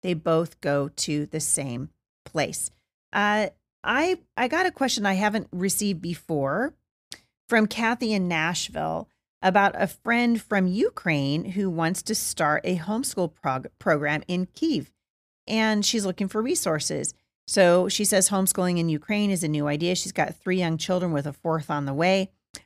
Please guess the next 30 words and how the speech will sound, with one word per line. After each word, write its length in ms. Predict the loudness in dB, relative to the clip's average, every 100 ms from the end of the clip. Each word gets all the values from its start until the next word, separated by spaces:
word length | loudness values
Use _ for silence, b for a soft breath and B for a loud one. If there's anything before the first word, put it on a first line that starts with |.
| -6
Uh, 180 | -2 0 2
I 240 | 2 4
would 360 | 2 0 -2 -6
re-, 160 | -4 -2
encourage 480 | -2 -2 -2 -2 -4
you, 160 | -4
there 240 | 0 0 2
are 140 | 0
a 60 | -2
couple 460 | -4 -4 -4 -6 -2
of 500 | 0 0 -2 -4 _ _ _ _ _ -2
international 800 | 2 4 2 2 0 -2 -4 -4
sources 480 | -2 -2 -2 -4
for 260 | -4 -4 -6 -4
homeschooling. 680 | -2 -2 -4 -4 -2 -2 -2
I 100 | -2
know 260 | 0 0 0
that 200 | 0 -2
the 80 | -2
Homeschool 380 | -2 -4 -4 -4
Legal 240 | -4 -6
Defense 400 | -8 -4 -4 -2
Association 720 | -4 -2 -2 -2 -2 -4 -6
has 160 | -6 -6
been 120 | -4
working 280 | -2 -2 -4
with 180 | -4 -6
an 60 |
organization 640 | -8 -6 -6 -6 -6 -6 -8
called 280 | -8 -8